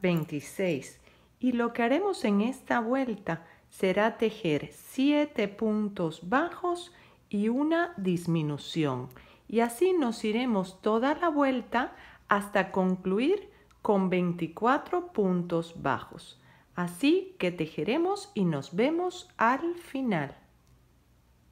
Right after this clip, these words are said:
Y en esta vuelta veintisiete ya lo que corresponde hacer es unir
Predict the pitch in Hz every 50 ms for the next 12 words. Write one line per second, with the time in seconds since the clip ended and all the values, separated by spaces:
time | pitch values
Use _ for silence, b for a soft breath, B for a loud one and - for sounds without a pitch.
0 | _ _ _ _ _ _ _ _ _ - _ _ _ _ _ _ _ _ _ _
1 | _ _ _ _ _ _ _ _ _ _ _ _ _ _ _ _ _ b b b
2 | b b b b _ - 311 349 339 294 262 247 254 262 302 302 - - 392 381
3 | 302 285 277 254 233 208 190 190 - 160 143 135 - 170 185 190 196 185 - 185
4 | 180 175 - - - 339 226 208 202 - - 165 151 B B B B B B B
5 | 208 - 294 311 320 294 277 277 - 208 190 - - 190 175 175 175 170 175 -
6 | - 269 277 311 311 277 233 196 175 175 - - 285 311 311 311 - - - -
7 | 285 320 311 - - - - 247 226 220 214 233 269 330 403 453